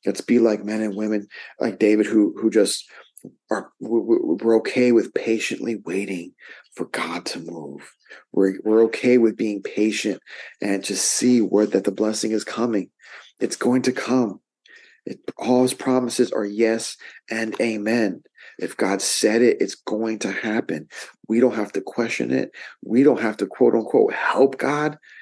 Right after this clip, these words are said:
to make things happen. He will move when he's ready to move. And your patience, your patience on God, your waiting on God goes a whole lot further to show,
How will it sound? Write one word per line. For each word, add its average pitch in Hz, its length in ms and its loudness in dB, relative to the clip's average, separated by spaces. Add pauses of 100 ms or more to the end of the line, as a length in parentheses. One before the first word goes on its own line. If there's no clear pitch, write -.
(260)
to - 80 -4
make 123 300 0
things 135 260 -4
happen. 156 480 -4 (280)
He 131 300 0
will 131 180 0
move 117 320 -2
when 104 100 -8
he's 113 220 -8
ready 110 180 -2
to 110 100 -2
move. 104 440 -6 (1160)
And 92 120 -10
your 90 140 -8
patience, - 920 -2 (920)
your - 140 -10
patience - 960 -2 (400)
on 180 140 -8
God, - 420 -8 (600)
your 90 160 -2
waiting 117 460 2
on 95 140 -6
God - 360 -12 (560)
goes 95 200 2
a 95 40 -2
whole 123 440 2
lot 123 260 2
further 110 480 2 (300)
to - 100 -8
show, 101 540 0